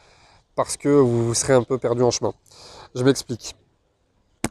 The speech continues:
Aujourd'hui, beaucoup de personnes, euh, se disent, « Voilà, je veux progresser, je veux lire plein de livres pour être plus intelligent, pour être plus compétent dans mon domaine.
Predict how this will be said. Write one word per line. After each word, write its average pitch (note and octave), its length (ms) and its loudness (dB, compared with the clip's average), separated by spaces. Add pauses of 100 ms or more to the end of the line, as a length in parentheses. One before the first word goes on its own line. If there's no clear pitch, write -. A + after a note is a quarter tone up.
Aujourd'hui, B2+ 460 2
beaucoup B2 260 2
de A#2 60 -8
personnes, C#3 480 4
euh, A2+ 580 6
se B2 160 0
disent, « B2+ 280 0
Voilà, A#2+ 260 8
je A2+ 100 0
veux B2 60 6
progresser, A#2+ 500 2
je A#2+ 80 0
veux A#2 80 0
lire A#2+ 160 0
plein C#3 160 -2
de C3 80 2
livres C3+ 320 2
pour A#2+ 80 -6
être A2 120 -4
plus C3 200 -2
intelligent, B2+ 540 2
pour A#2+ 120 -4
être G#2+ 120 -6
plus C3+ 120 -14
compétent B2+ 460 -4
dans B2 80 2
mon A#2 140 -2
domaine. C3 380 2